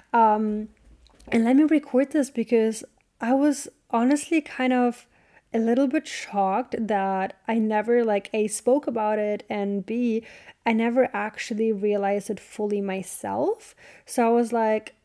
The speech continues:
whatever I was doing, it can be as important as, um, spreading this message and putting it out there. So basically what I was doing, I was on my Instagram account and I was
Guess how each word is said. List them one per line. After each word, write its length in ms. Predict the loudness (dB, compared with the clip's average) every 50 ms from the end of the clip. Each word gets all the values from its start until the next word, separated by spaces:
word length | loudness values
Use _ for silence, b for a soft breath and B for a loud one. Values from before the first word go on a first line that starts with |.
| _ _
whatever 420 | -6 -2 0 0 0 0 0 0
I 60 | 0 0
was 180 | 0 0 0
doing, 560 | 0 0 0 2 0 0 -2 -4 -6 -8 -8 -10
it 120 | -10 -10
can 260 | -6 -4 -4 -2 0
be 100 | 2 2
as 140 | 2 2 4
important 640 | 4 4 4 6 4 4 4 4 4 2 2 2 0
as, 560 | 0 0 2 2 2 2 2 0 -2 -4 -4
um, 420 | -2 0 2 2 0 0 -4 -6 -8
spreading 600 | -10 -14 -16 -6 -4 -2 0 0 0 0 0 0
this 200 | 0 -2 -2 -4
message 460 | -2 -2 -4 -2 -2 -4 -4 -4 -6
and 180 | -8 -8 -6
putting 280 | -6 -6 -4 -4 -4 -4
it 80 | -4 -4
out 260 | -4 -4 -6 -6 -8
there. 300 | -8 -8 -8 -10 -12 B B B B B B B B
So 160 | _ -2 0 4
basically 480 | 4 4 4 4 0 -2 -2 0 0
what 140 | 2 2 2
I 80 | 2 2
was 180 | 2 0 0
doing, 480 | -2 0 0 0 0 0 0 -2 -4 -4
I 200 | -4 -2 0 2
was 260 | 2 2 2 0 -2
on 300 | -4 -6 -6 -4 -4 -4
my 100 | -6 -4
Instagram 640 | -2 -2 0 0 -2 -2 -6 -6 -6 -4 -4 -4 -6
account 500 | -6 -8 -8 -8 -6 -4 -4 -4 -4 -4
and 140 | -4 -4 -2
I 140 | -2 -2
was 420 | 0 0 0 0 0 -2 -4 -8